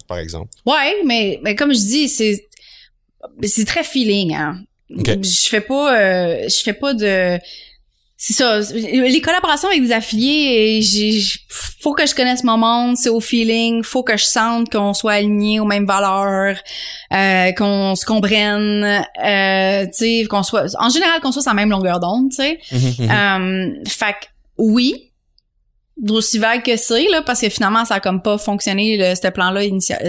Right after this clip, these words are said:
Speaker 2: de, de, de, d'affiliés externes. Euh,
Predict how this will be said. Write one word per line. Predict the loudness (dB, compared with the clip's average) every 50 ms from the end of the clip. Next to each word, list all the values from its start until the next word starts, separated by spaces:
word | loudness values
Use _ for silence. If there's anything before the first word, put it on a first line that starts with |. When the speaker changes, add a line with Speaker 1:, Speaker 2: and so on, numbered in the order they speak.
| -6 -6
Speaker 2:
de, | -8 -10 -10 -10 -12 -10
de, | -8 -8 -6
de, | -4 -4 -6 -6
d'affiliés | -4 -4 -4 -4 -2 -2 -2 -2 -2 -2 -4
externes. | -4 -4 -4 -2 0 2 2 2 2 2 0 0 -2 -6 -12 -12 -10 -12 -12 -10 -4 -2
Euh, | 0 2 2 2 2 0 0 0 0 0